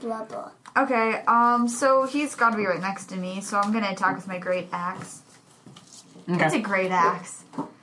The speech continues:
Speaker 2: Um, uh, mm, can I go into a rage, or is it too late now that I've
Speaker 3: Go ahead
Speaker 2: rolled?
Speaker 3: and go into a rage.
Speaker 2: Okay, I'm gonna go into a rage.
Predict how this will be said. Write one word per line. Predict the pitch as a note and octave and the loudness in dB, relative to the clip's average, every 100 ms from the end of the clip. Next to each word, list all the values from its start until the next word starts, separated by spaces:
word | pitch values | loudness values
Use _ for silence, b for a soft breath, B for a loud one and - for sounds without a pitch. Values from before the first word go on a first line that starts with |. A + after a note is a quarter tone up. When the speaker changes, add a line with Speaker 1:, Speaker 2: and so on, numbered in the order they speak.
| - - - - - - - _ - - _ - | -20 -4 -4 -4 -14 -20 -20 _ -20 -20 _ 2
Speaker 2:
Um, | A3+ A3+ A#3 A#3 A#3 A3+ A3 - - - - _ _ - - - - _ _ _ _ _ _ - - - _ - - _ - | 6 6 6 4 2 0 -2 -6 -20 -20 -20 _ _ -20 -20 -20 -20 _ _ _ _ _ _ -20 -20 -20 _ -20 -20 _ -8
uh, | - - - - - | -8 -12 -20 -20 -2
mm, | C#4 D4 C#4+ C#4 C4+ C4 B3+ B3+ B3+ B3 A#3 - B3+ A#3 | 0 2 4 4 2 -2 -4 -4 -6 -4 -6 -8 -12 -2
can | C#4 | 2
I | D4 D#4+ | 2 2
go | F#4+ | 0
into | F#4+ F#4+ | -2 -2
a | C4 | 2
rage, | B3 B3+ A#3 | 2 0 0
or | A3+ | -2
is | G3+ | -4
it | - | -2
too | A3+ | 0
late | F3+ F3 - | 0 -2 0
now | G3 F#3+ | 0 0
that | F3+ | 0
I've | F#3 | 4
Speaker 3:
Go | E3+ | 6
ahead | D3+ | 6
Speaker 2:
rolled? | |
Speaker 3:
and | B2 | 4
go | B2 | 2
into | A2+ G#2+ | 0 -4
a | G#2 G2+ | -6 0
rage. | G2+ | 2
Speaker 2:
Okay, | C#4+ | 4
I'm | C4 C#4+ | 4 4
gonna | D4+ | 4
go | C#4 B3+ | 4 4
into | A#3 A#3 | 2 2
a | |
rage. | F3+ E3 E3+ | 2 0 -4